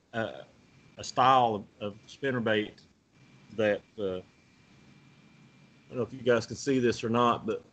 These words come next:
this is a Colorado blade. You can see it's kind of a teardrop shape. Uh, what I will do a lot of times is,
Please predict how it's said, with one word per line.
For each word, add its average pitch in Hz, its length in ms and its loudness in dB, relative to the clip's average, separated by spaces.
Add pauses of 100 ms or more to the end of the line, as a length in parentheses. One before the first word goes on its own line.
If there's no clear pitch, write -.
(1500)
this 147 540 4 (1800)
is 120 160 2
a 117 60 6
Colorado 127 580 6
blade. 98 420 0 (640)
You 101 120 -8
can 110 80 -6
see 110 240 0
it's 110 100 0
kind 117 200 -2
of 107 60 0
a 110 40 -4
teardrop 113 560 2
shape. 101 360 0 (1000)
Uh, 104 380 4 (420)
what 123 180 4
I 139 120 8
will 143 160 4
do 131 280 6
a 117 40 6
lot 127 320 4
of 127 80 -6
times 135 420 0
is, 143 400 2